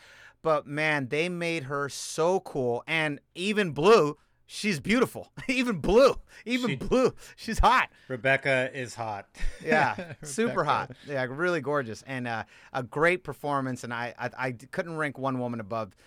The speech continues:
Speaker 1: the other, so I put them as tie. And then my boy, General Zod, Terrence Stamp. My favorite superhero of all time is Superman, and General Zod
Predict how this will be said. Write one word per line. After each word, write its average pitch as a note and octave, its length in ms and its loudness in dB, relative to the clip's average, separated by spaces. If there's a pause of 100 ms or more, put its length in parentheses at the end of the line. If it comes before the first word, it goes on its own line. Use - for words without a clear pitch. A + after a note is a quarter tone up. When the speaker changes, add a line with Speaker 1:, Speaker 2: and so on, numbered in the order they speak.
(220)
Speaker 1:
the A2 140 -8
other, G#2+ 240 -6
so A2 160 -10
I G#2+ 60 -8
put - 200 -8
them G#2+ 140 -10
as G2 120 -14
tie. A2 340 -4 (380)
And C#3 160 -6
then D#3 200 2
my C#3+ 180 2
boy, D3+ 580 4 (480)
General F3 460 2
Zod, D3+ 560 4 (220)
Terrence F#3+ 440 0
Stamp. F3+ 600 -2
My D3 180 -4
favorite F3+ 300 0
superhero D3+ 400 0
of B2+ 80 -2
all C#3+ 160 2
time C3 480 -4
is A#2 100 -10
Superman, A#2+ 640 -8 (340)
and B2 360 -8 (420)
General D3 400 0
Zod C3 480 2